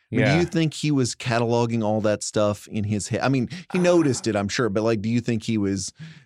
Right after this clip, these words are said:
Speaker 1: you think that was really part of his telling of the story or
Speaker 2: I
Speaker 1: something?
Speaker 2: feel, I mean, y-, it's totally possible that you're right. I, my, my, my gut reaction is that, is that I don't know why Comey would be, you know, could be talked into do, going the red meat route, especially on something so un-,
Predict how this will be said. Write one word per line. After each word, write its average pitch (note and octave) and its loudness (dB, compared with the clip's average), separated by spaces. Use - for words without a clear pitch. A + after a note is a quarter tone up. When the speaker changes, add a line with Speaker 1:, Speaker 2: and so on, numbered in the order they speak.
Speaker 1:
you D3 -2
think D3+ 0
that A#2 4
was G#2 0
really A2 2
part G#2+ -2
of G2 0
his G2+ -4
telling G#2 -4
of G2+ -6
the G2+ -6
story G2 -6
or B2 0
Speaker 2:
I - 0
Speaker 1:
something? D4 0
Speaker 2:
feel, A#3 0
I G3+ 2
mean, G3+ 0
y-, F3 -2
it's E3 -2
totally G3+ 2
possible G#2+ 0
that F2+ -6
you're C#2+ -8
right. A#1+ -6
I, C#2 -8
my, C#3+ 0
my, D3 0
my C#3 -2
gut C3+ 0
reaction F3+ 0
is D3 -2
that, A#2+ 0
is A2 -4
that G#2+ 0
I - -8
don't B2 -4
know A#2+ 2
why A#2 2
Comey A#2+ 0
would G#2+ -2
be, G#2+ -2
you B2+ -2
know, G#2+ 2
could A#2 -4
be A2 0
talked - -2
into A2+ 0
do, A#2 0
going A#2 2
the A#2 4
red A2+ 2
meat B2 0
route, C3 0
especially B2 0
on A#2 2
something A2+ -2
so A2 2
un-, A2 -2